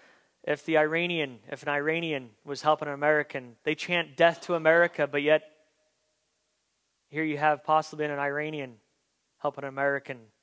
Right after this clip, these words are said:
Understand that it's two people that don't like each other. It's hatred. Jesus talks about this even why we named our church The Well.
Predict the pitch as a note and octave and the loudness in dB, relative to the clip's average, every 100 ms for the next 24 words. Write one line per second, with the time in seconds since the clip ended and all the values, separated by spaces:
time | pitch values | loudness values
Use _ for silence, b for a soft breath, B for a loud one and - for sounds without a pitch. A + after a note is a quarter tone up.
0 | _ _ _ _ _ _ _ _ _ _ | _ _ _ _ _ _ _ _ _ _
1 | _ D#3+ F#3+ F3+ - F#3+ F#3 F3 E3 - | _ 0 0 0 2 2 4 2 0 -6
2 | - G3+ G#3 G3 F#3 F3 E3 F3 E3 E3 | -8 -4 -4 -4 0 0 2 -2 4 2
3 | E3 E3 - D#3 D3+ C#3 - F3+ F#3 - | 2 -6 -4 0 0 -2 -2 -2 -2 -6
4 | D3+ B2+ _ b b b b - G3+ F#3 | -6 -8 _ b b b b -4 -2 -2
5 | F3+ E3 F#3 - F3 F3+ F3+ F3 - G3 | -4 0 0 2 2 2 2 -2 -2 -6
6 | G3 F#3+ F#3 F#3 F#3+ F#3 F#3+ F#3 E3+ - | -6 0 2 2 -2 -2 0 0 0 -6
7 | _ G3 F#3+ - E3 C3+ F3+ E3+ B2 | _ -2 -2 -6 -4 2 4 2 0